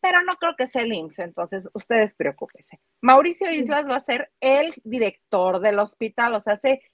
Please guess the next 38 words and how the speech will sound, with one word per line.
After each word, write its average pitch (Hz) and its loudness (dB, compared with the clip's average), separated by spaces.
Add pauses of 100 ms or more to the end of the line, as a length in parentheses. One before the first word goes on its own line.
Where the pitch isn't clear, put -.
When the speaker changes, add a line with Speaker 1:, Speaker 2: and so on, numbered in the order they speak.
(100)
Speaker 1:
el 196 -4
jefazo 175 -4
de 180 4
la 180 2
Lucía. 208 -8 (1000)
Y 349 0
algo 415 4
que 392 -10
llama 330 -8
la 330 -10
atención 285 -8 (100)
es 277 -2
que 240 -4
se 240 -10
agregan 220 -2
como 226 -4
elenco 240 -2
para 175 -4
T 214 -8
V 220 -2
Azteca, 247 -6 (720)
Kuno 330 0
Becker 320 -2 (300)
y 233 0
Ana 226 2
Layevska. 170 -4
Usted 208 -4
los 220 -6
puede 202 4
ver 196 4
ahí. 233 4
Ana 208 -2
Layevska 202 -2
es 202 0
la 196 2
del 190 -2
vestido 175 -4
largo 311 0